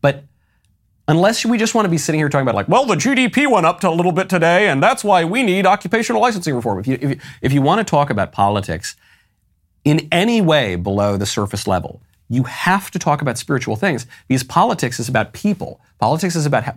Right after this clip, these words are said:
how people live together, and people are not primarily motivated by economics, and people are not primarily motivated by luxury.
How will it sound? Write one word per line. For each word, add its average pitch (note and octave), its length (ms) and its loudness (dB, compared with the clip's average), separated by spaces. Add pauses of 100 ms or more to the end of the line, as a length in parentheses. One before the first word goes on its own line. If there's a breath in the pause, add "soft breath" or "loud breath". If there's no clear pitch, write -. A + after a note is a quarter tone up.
(120)
how A#2 160 -4
people A#2+ 380 -2
live F#3 220 -2
together, C#2+ 400 -6 (240 loud breath)
and C3 160 -4
people E3+ 240 0
are E3 80 2
not A#2 320 0
primarily F#2+ 400 -2
motivated F2 420 -4
by C#2 160 -8
economics, D#3 540 -2 (220 loud breath)
and G2 100 -6
people F#2+ 180 -4
are D#2+ 80 -2
not E2+ 300 -2
primarily C3 340 -2
motivated G#2 600 -2 (260 loud breath)
by E2+ 340 2
luxury. D3 640 -2